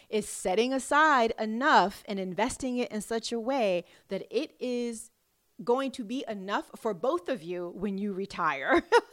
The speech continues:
Um, and you may have to, you know, check with your C P A on this, but it might also be beneficial to do, like, a spousal I R A.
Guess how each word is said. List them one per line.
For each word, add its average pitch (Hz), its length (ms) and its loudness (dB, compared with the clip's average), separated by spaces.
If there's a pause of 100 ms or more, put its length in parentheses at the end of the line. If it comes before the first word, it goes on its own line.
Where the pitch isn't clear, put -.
(500)
Um, 240 420 2 (220)
and 240 120 -2
you 233 80 -2
may 233 220 0
have 262 240 2
to, 226 100 -6
you 226 280 -2
know, 190 280 0 (140)
check 262 220 0
with 247 200 -2
your 214 220 6
C 247 220 -6
P 262 280 -8
A 311 120 -2
on 202 240 -4
this, 196 200 -4 (320)
but 220 360 0
it 240 120 -2
might 226 280 -2
also 233 280 0
be 202 160 -8
beneficial 190 720 -6
to - 120 -14
do, 175 220 -10
like, 165 180 -8
a 156 80 -12
spousal 220 720 -4
I 196 180 -2
R 190 200 -2
A. 214 160 0